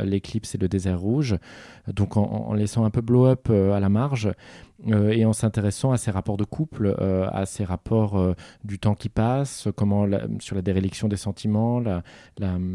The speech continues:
sur, sur le, le rapport à la vieillesse, euh, le, et, et, euh, donc, donc il y avait ces thématiques-là qui ont été, euh, qui ont été, euh, très, euh, très décisives dans, dans le travail. Euh,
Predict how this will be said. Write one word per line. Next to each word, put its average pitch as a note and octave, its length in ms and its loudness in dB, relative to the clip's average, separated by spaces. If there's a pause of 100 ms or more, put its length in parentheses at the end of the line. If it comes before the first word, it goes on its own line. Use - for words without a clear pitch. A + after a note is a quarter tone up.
(160)
sur, - 200 -12
sur - 220 -10
le, F2+ 120 -4
le F#2 120 -2
rapport F2+ 280 -2
à - 20 2
la F#2+ 100 2
vieillesse, B2 680 0
euh, F#2 220 0
le, F#2 320 0 (380)
et, A2 400 -2
et, C3+ 60 2
euh, G2 300 2 (640)
donc, G#2 220 -2
donc G2+ 200 -4
il - 20 -4
y G#2+ 40 0
avait F#2+ 100 2
ces G2+ 140 -4
thématiques-là G#2+ 520 0
qui - 160 -4
ont G2 60 2
été, G2 280 -2
euh, F2+ 160 -2 (360)
qui - 140 -6
ont F#2 60 -2
été, F#2 340 -4
euh, G2 80 -4 (280)
très, G2 340 -4
euh, - 240 -8 (480)
très - 180 -6
décisives A2 580 -2
dans, G#2+ 180 2
dans G2+ 160 -2
le F#2 60 -2
travail. A2+ 480 -2 (400)
Euh, G2 600 2